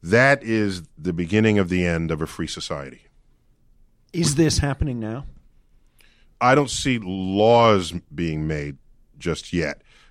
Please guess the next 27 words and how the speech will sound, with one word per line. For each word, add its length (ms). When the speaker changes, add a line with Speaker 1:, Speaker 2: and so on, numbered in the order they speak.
Speaker 1:
I 60
mean, 80
our 80
founding 320
fathers, 480
there's 180
some 120
clever 340
folk 340
among 360
them. 260
And 140
it 220
kind 200
of 60
helped 320
that 200
this 200
country 300
was 160
founded 480
in 200
response 960
to 680
abuse 400
of 80
power. 400